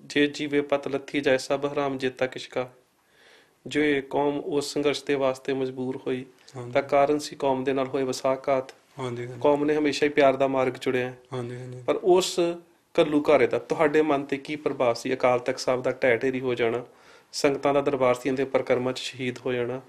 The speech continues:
Speaker 2: ਹਾਂਜੀ।
Speaker 1: ਉਸ ਸਰੋਵਰ ਦਾ ਲਾਲ ਖੂਨ ਦੇ ਨਾਲ ਸੁਰਖ ਹੋ ਜਾਣਾ, ਨੌਜਵਾਨ ਬੱਚੇ ਬੱਚੀਆਂ ਨੂੰ, ਜਿਹੜੇ ਸ਼ਰਧਾਲੂਆਂ ਦੇ ਰੂਪ 'ਚ ਗੁਰੂ ਪਾਤਸ਼ਾਹ ਦਾ ਸ਼ਹੀਦੀ ਪੁਰਬ ਮਨਾਉਣ ਵਾਸਤੇ ਗਏ ਸੀ, ਉਹਨਾਂ ਦੀਆਂ ਲਾਸ਼ਾਂ ਦਾ ਪਰਿਕਰਮਾ 'ਚ ਰੋਲਣਾ, ਉਸ ਤੋਂ ਬਾਅਦ ਪੰਜਾਬ ਦੇ ਹਰ ਨੌਜਵਾਨੀ ਦੇ ਉੱਪਰ ਤਸ਼ੱਦਦ ਹੋਣਾ, ਨੌਜਵਾਨਾਂ ਨੂੰ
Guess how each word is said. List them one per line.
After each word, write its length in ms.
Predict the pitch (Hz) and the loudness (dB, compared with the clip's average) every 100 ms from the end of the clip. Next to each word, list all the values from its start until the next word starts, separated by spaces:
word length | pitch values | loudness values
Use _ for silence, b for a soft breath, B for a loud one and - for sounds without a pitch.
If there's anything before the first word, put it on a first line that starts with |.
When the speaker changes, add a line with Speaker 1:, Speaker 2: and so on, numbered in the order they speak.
| - | -10
Speaker 2:
ਹਾਂਜੀ। 320 | 120 120 120 139 | -8 -6 -2 0
Speaker 1:
ਉਸ 180 | 143 | 2
ਸਰੋਵਰ 320 | - 147 139 135 | 2 2 2 2
ਦਾ 140 | 139 | 2
ਲਾਲ 300 | 131 123 127 | 4 4 4
ਖੂਨ 300 | - 131 127 | 0 -2 0
ਦੇ 120 | 131 | 0
ਨਾਲ 140 | 127 120 | 0 0
ਸੁਰਖ 360 | - 147 - | -2 -6 -4
ਹੋ 80 | 139 | -4
ਜਾਣਾ, 320 | 131 117 117 117 b b b _ | 0 -2 -2 -8 b b b _
ਨੌਜਵਾਨ 500 | 135 135 135 135 135 | 2 4 4 2 0
ਬੱਚੇ 320 | 127 127 143 | 0 -2 0
ਬੱਚੀਆਂ 380 | 135 131 - 131 | 0 -2 -2 -2
ਨੂੰ, 80 | 123 | -2
ਜਿਹੜੇ 160 | 127 131 | -2 -2
ਸ਼ਰਧਾਲੂਆਂ 560 | - 131 131 120 120 | -2 2 2 2 0
ਦੇ 120 | 123 | 0
ਰੂਪ 120 | 131 131 | -2 -4
'ਚ 100 | 120 | -4
ਗੁਰੂ 160 | 123 | -4
ਪਾਤਸ਼ਾਹ 380 | 120 123 123 127 | 0 0 0 -2
ਦਾ 120 | 127 | -2
ਸ਼ਹੀਦੀ 400 | 127 131 123 143 | -4 -6 -4 -4
ਪੁਰਬ 200 | 147 156 | -2 -2
ਮਨਾਉਣ 260 | 151 139 131 | 0 2 2
ਵਾਸਤੇ 300 | 127 131 131 | 2 0 0
ਗਏ 160 | 120 | 0
ਸੀ, 220 | 117 127 117 B B B B | 0 -4 -10 B B B B
ਉਹਨਾਂ 180 | 160 165 | 4 4
ਦੀਆਂ 160 | 160 156 | 4 4
ਲਾਸ਼ਾਂ 320 | 131 131 135 | 4 2 0
ਦਾ 80 | 131 | 0
ਪਰਿਕਰਮਾ 540 | 127 117 127 123 127 | 0 -2 -2 -2 -2
'ਚ 100 | 123 | 0
ਰੋਲਣਾ, 400 | 127 117 123 123 b b b b - | 0 2 0 -4 b b b b 2
ਉਸ 120 | 147 | 2
ਤੋਂ 180 | 151 151 | 2 2
ਬਾਅਦ 280 | 143 135 131 | 4 4 4
ਪੰਜਾਬ 480 | - 139 127 131 | -2 2 2 2
ਦੇ 120 | 131 131 | 0 2
ਹਰ 240 | 143 147 | 4 4
ਨੌਜਵਾਨੀ 500 | 147 135 131 123 123 | 4 0 0 0 0
ਦੇ 80 | 123 | -2
ਉੱਪਰ 160 | - | -2
ਤਸ਼ੱਦਦ 480 | - 135 - 127 131 - | -2 -2 -2 -2 -4 -4
ਹੋਣਾ, 280 | 127 120 131 b b b - | -4 -4 -8 b b b -2
ਨੌਜਵਾਨਾਂ 420 | 135 135 135 139 | 0 2 2 0
ਨੂੰ 120 | 135 | 2